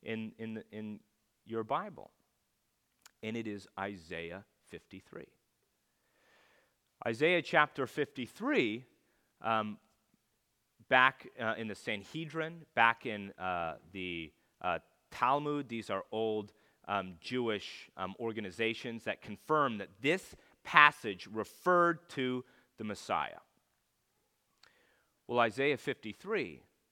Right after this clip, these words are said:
talks about somebody who's going to come and is going to be rejected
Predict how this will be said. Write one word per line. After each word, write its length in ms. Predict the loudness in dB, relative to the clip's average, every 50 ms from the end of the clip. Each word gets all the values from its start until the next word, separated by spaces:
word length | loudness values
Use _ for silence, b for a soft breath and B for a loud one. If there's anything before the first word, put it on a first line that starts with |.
| _ _ _ _ _ _ _ _ _
talks 320 | 0 2 2 2 0 -6
about 340 | -8 0 2 2 2 2 -2
somebody 420 | -8 -4 -4 -2 -2 -2 -4 -4 -6
who's 200 | -8 -10 -12 -10
going 240 | -10 -8 -8 -8
to 100 | -10 -14 -18
come 420 | _ -6 -4 -2 -2 -2 -4 -12 _ _ _ _ _ _ _ _ _ _ _ _ _ _ _ _ _ _ _ _ _ _ _ _ _ _
and 100 | -6 -6
is 120 | -6 -8 -8
going 320 | -8 -6 -6 -4 -6 -8 -10 -14
to 60 | -16
be 200 | -10 -8 -8 -8
rejected 840 | -8 -8 -10 -10 -12 _ _ _ -4 -4 -4 -4 -6 _ _ -18 -18